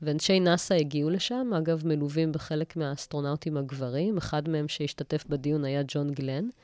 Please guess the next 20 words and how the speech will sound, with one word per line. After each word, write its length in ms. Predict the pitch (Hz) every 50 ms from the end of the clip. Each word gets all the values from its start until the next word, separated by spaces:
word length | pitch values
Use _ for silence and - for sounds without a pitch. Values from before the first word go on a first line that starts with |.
| - - - - - - - _ _ _ _ _ - -
אמ, 720 | 147 147 143 143 143 139 139 139 143 143 143 147 147 143 - - _ - - _ -
והוא 440 | 151 135 151 160 160 208 247 294 330
אמר 260 | 294 233 185 170 165
שם, 260 | - - 175 156 160
הסיבה 580 | 151 147 - - - 165 147 139 151 185 247 294 277
שנשים 800 | - - - 175 165 156 143 - - - 214 233 247 233 220 208 185 - 160
אינן 440 | 160 156 156 156 165 190 208 214 202
חלק 400 | - - 180 180 196 220 202 -
מתוכנית 600 | 190 165 - - 151 143 - 165 175 196 196 - 226
האסטרונאוטים, 1200 | 208 190 180 165 151 - 156 - - - - 143 147 143 151 196 269 320 302 - 247 226 233 247 - - - - - - - _ -
זה 140 | 185 170 -
כי 140 | - 202
זה 160 | 175 - 185 175
לא, 120 | 180 180 - - -
כי 140 | - - 180
זה 140 | 175 180
לא 100 | 180 202
חלק 420 | 220 - - 269 269 277 277 277 285
מהסדר 540 | 277 269 262 - - - 254 233 262 247 254
החברתי. 720 | 226 - - 240 226 202 214 202 190 - - 285 247